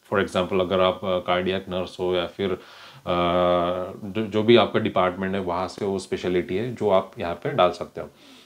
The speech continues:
अ, रेफरेंसेस। तो इसमें ये भी है, एक है कि जो already नर्सेस हैं या प्रैक्टिस कर रहे हैं as a nurse, उनके पास तो लाइसेंस भी है और वो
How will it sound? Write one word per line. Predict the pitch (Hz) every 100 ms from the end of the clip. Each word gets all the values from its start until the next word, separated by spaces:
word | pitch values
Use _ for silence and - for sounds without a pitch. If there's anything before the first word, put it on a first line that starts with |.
| - 95
अ, |
रेफरेंसेस। | 98 95 - 110 107 113 107 - - - _ _ -
तो | 123 123
इसमें | 120 139 135
ये | 123 131
भी | 139
है, | 131 127
एक | 123
है | 135 127 127
कि | - 127 127
जो | 117 113 113 113 - -
already | 104 104 110 113
नर्सेस | 110 101 95 113 - -
हैं | 101 101
या | 98
प्रैक्टिस | 95 - 92 - 95
कर | 101 95
रहे | 101
हैं | 98
as | 92
a | 92
nurse, | 92 98 -
उनके | 92 101
पास | 98 92 -
तो | 98
लाइसेंस | 87 90 110 104
भी | 113
है | 110 117 107
और |
वो | 95 95 98 98 98